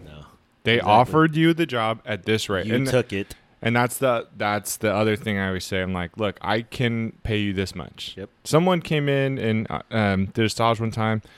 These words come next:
Speaker 2: Great worker, amazing worker. His skill level, great. And I told him, "I can't hire you."
Speaker 1: Yeah.
Speaker 2: And he was like, "Whoa." Did I do? I was like, "No, man, you didn't do anything wrong.
Speaker 1: Yeah.
Speaker 2: I can't.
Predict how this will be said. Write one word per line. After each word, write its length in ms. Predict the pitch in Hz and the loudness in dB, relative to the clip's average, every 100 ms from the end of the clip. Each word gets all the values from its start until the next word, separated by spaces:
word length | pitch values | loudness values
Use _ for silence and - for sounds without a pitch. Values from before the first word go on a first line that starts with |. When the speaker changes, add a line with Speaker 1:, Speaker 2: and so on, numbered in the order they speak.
| - _ | -20 _
Speaker 2:
Great 240 | - 123 139 | 2 4 4
worker, 480 | 127 117 - 113 107 _ | 4 2 4 0 0 _
amazing 500 | - 95 113 131 113 | -6 -2 2 2 2
worker. 520 | 101 95 - 95 92 90 - _ _ _ _ _ - | 2 0 0 0 0 -4 -16 _ _ _ _ _ -6
His 160 | 110 | -4
skill 280 | - - 123 | -4 -2 0
level, 460 | 120 117 117 120 120 | 0 0 4 2 2
great. 440 | - 110 107 107 - _ _ _ _ _ _ - | 0 4 6 4 0 _ _ _ _ _ _ 0
And 80 | 104 | 0
I 40 | |
told 260 | 101 117 110 | 2 2 2
him, 40 | |
"I 60 | 104 | -2
can't 220 | 123 113 | -4 -2
hire 160 | 117 | 0
you." 160 | 95 76 - _ | 0 -2 -8 _
Speaker 1:
Yeah. 140 | 104 90 - | -18 -16 -4
Speaker 2:
And 140 | 110 | 0
he 60 | 117 | 2
was 120 | 117 | 2
like, 200 | 107 104 | 2 2
"Whoa." 380 | 95 - - - - - - - _ _ _ _ - - - 151 | -2 -8 -12 -14 -18 -20 -20 -20 _ _ _ _ -14 -14 -16 -8
Did 80 | 120 | -2
I 80 | 117 | 0
do? 140 | 123 | 0
I 120 | 123 | 0
was 120 | 123 117 | 0 0
like, 100 | 113 | -2
"No, 260 | 127 131 | 0 0
man, 280 | 104 110 117 | 0 -6 -6
you 80 | 117 | -4
didn't 140 | 120 | -4
do 80 | 120 | -4
anything 360 | - 135 - 87 | -2 -2 -2 -6
wrong. 280 | 76 71 87 - | -6 -10 -14 -16
Speaker 1:
Yeah. 100 | 87 | -4
Speaker 2:
I 120 | 98 | -2
can't. 420 | 110 - 123 120 | -2 -4 -4 -4